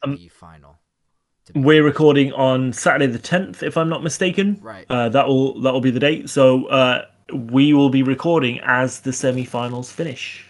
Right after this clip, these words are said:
Speaker 2: Okay. Oh,
Speaker 1: So,
Speaker 2: okay. So we're gonna be
Speaker 1: uh, quarterfinals, quarterfinals,
Speaker 2: Oh,
Speaker 1: as the
Speaker 2: okay.
Speaker 1: quarterfinals finish. So
Speaker 2: Okay.
Speaker 1: we'll miss the round of sixteen and we'll miss the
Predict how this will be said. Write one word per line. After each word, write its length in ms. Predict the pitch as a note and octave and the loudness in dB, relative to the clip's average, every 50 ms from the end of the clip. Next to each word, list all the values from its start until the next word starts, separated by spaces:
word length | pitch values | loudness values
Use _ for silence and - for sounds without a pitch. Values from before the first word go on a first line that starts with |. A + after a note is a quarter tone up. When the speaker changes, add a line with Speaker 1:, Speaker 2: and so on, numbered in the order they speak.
| _ - | _ -20
Speaker 2:
Okay. 220 | A#2 A2+ A#2+ G#2 F2 - _ _ _ _ _ _ _ _ _ _ _ _ | -20 -20 -20 -20 -20 -20 _ _ _ _ _ _ _ _ _ _ _ _
Oh, 240 | - D3 C#3+ B2+ - | -12 -12 -12 -12 -12
Speaker 1:
So, 220 | - - - C#3+ C#3+ C#3 | -6 0 2 4 4 4
Speaker 2:
okay. 180 | - - B2 F#2+ - F#2 | 2 -4 -8 -14 -20 -20
So 220 | - - A#2+ A2 | -20 -18 -18 -16
we're 140 | A2 B2 C3 | -16 -16 -16
gonna 160 | C#3 C3+ A#2+ | -16 -18 -20
be 120 | G#2+ A2+ A2+ | -12 -4 0
Speaker 1:
uh, 260 | C#3 C3+ C3 C3 C3 | 2 4 4 2 2
quarterfinals, 420 | - G3 G#3 F#3 D#3+ D3 C3+ A#2+ | 4 4 4 4 4 2 0 0
quarterfinals, 480 | - F3+ G3+ F3 - B2+ A2 G2+ - - _ - | 0 2 2 2 2 0 -4 -6 -12 -20 _ -6
Speaker 2:
Oh, 80 | - D#3 | 0 0
Speaker 1:
as 140 | C#3 A#2+ | 0 0
the 60 | C3 C3+ | 0 0
Speaker 2:
okay. 100 | D3 F3 | -2 0
Speaker 1:
quarterfinals 320 | C#3+ - C#3+ C3 B2 A2+ | 0 0 -2 -2 -2 -2
finish. 240 | - A#2 G#2+ G2 - | -6 -8 -8 -8 -6
So 160 | - C3+ B2+ B2 | -2 0 0 0
Speaker 2:
Okay. 120 | A#2+ - - | 0 -2 0
Speaker 1:
we'll 120 | C3+ C#3 | 0 2
miss 160 | C#3+ D3+ D3 D3 | 2 2 0 0
the 80 | D3 B2+ | 0 2
round 220 | D3 D3+ D#3 D3+ | 2 2 2 2
of 60 | C#3 | -2
sixteen 480 | - D#3 - - D#3+ D3+ D3 D3 C#3+ - - | -4 -6 -6 -4 -2 -2 -2 -2 -4 -4 -4
and 240 | C3+ C3 C3+ C3+ | -2 -2 0 0
we'll 120 | C3 C3 B2+ | 0 0 0
miss 240 | B2+ B2+ A#2+ - - | -2 -4 -4 -6 -6
the 540 | C3 B2+ B2 B2 B2 B2 A#2+ A#2+ B2 A#2+ | -4 -2 0 0 0 -2 -4 -4 -6 -8